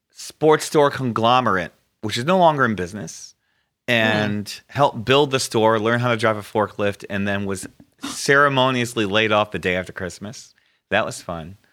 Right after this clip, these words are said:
Speaker 2: Wow.
Speaker 1: Um, <laughs> but as far as, like, humiliating experiences, I would
Speaker 2: Mm-hmm.
Speaker 1: have to say the most humiliating
Speaker 2: Mm-mm.
Speaker 1: had to be working third shift at a gas station.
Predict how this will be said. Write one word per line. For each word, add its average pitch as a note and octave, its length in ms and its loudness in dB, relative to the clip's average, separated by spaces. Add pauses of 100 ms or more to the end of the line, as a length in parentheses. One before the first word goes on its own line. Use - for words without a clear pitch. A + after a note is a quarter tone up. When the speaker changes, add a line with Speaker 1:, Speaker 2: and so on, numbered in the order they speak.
(180)
Speaker 2:
Wow. D3 560 2
Speaker 1:
Um, B2+ 120 0
<laughs> - 1200 -6
but C3+ 140 4
as C3+ 120 -2
far E3 260 4
as, D3 160 0
like, B2 260 0 (160)
humiliating B2 960 2
experiences, G2 1000 -6 (200)
I G2+ 140 0
would G#2 160 -2
Speaker 2:
Mm-hmm. E2 100 -4
Speaker 1:
have A#2+ 220 -2
to C#3 100 -8
say F2+ 460 -2 (120)
the G2 160 -2
most A#2 220 0
humiliating G2+ 960 -4 (760)
Speaker 2:
Mm-mm. D3 360 -16
Speaker 1:
had F2+ 260 -4
to B2+ 160 -8
be G2+ 400 -8 (1080)
working G2 320 -2
third F#2 320 -4
shift - 280 -6
at E2 80 -6
a D#2 40 -10
gas D2 260 -12
station. - 380 -16